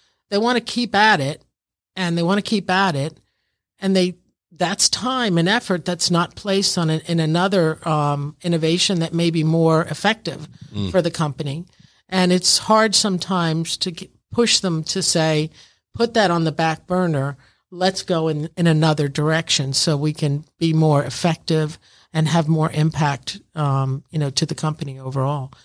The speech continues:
Speaker 1: And that's one of the challenges, is knowing how to manage the portfolio and the entire innovation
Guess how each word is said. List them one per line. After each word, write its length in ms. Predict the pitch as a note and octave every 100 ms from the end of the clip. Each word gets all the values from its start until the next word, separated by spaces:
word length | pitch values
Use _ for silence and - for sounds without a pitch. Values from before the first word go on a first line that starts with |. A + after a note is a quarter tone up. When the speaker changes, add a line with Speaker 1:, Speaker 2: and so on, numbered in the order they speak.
| _ _ _
Speaker 1:
And 120 | E3+
that's 260 | F#3+ B3 -
one 240 | F#3 F#3+
of 100 | F#3
the 80 | D#3+
challenges, 680 | - - G3 F#3+ F3+ D#3 C#3+
is 180 | D#3+ D3+
knowing 340 | F3 F#3 F#3
how 180 | E3+ F3+
to 80 | D#3+
manage 680 | D3+ D#3 D#3 E3 D#3+ - - _ _ _ _ -
the 100 | D#3
portfolio 840 | - D#3+ - F3+ F3+ G3+ A3 A#3+ -
and 200 | F3+ E3
the 120 | D#3+
entire 580 | D#3 - F#3+ F3+ F3+ F3 -
innovation 920 | E3 D#3 D#3 D#3+ E3+ - D#3 D3